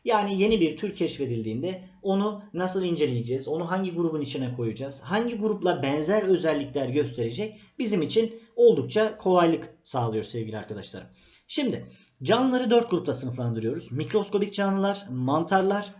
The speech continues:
bitkiler ve hayvanlar sevgili arkadaşlarım. Bugün mikroskobik canlıları inceleyeceğiz. Mikroskobik canlılar gözle göremediğimiz ancak mikroskop yardımıyla görebildiğimiz canlılardır.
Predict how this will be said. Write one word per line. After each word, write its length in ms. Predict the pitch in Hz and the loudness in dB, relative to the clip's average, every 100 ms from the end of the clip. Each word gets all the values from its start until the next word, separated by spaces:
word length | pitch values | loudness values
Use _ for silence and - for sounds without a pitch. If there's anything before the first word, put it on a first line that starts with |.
| _ - | _ -6
bitkiler 680 | 139 - - 208 214 214 - | -6 -4 0 2 2 0 -4
ve 220 | 143 185 185 | 2 2 2
hayvanlar 500 | 156 135 127 120 98 | 0 0 2 0 -2
sevgili 340 | - 107 104 | -6 -6 -8
arkadaşlarım. 460 | 92 101 - 95 - - _ | -12 -12 -14 -16 -18 -20 _
Bugün 360 | 311 226 233 226 - 269 | 0 4 2 0 -10 -4
mikroskobik 580 | 262 208 - 143 185 | 0 2 2 2 0
canlıları 360 | - 165 165 156 | 0 0 2 0
inceleyeceğiz. 600 | 131 120 110 101 170 185 | 0 0 -2 -4 -6 -4
Mikroskobik 560 | 214 220 240 254 240 - | -4 0 0 -2 -4 0
canlılar 440 | 190 165 165 190 - - | 0 0 -2 -4 -8 -8
gözle 480 | 185 262 233 190 208 | 2 4 4 2 2
göremediğimiz 760 | 190 139 151 220 190 143 143 170 | 2 2 4 4 2 0 -2 -4
ancak 380 | - 175 180 180 | -4 -2 -2 -4
mikroskop 560 | 147 135 170 170 262 262 | -6 -4 -4 -2 -2 2
yardımıyla 460 | 208 185 175 175 | 2 2 0 0
görebildiğimiz 760 | 165 151 156 147 139 147 143 123 | 4 4 4 2 -2 -2 -2 -2
canlılardır. 680 | 120 113 104 92 87 160 | -2 -2 -4 -10 -12 -14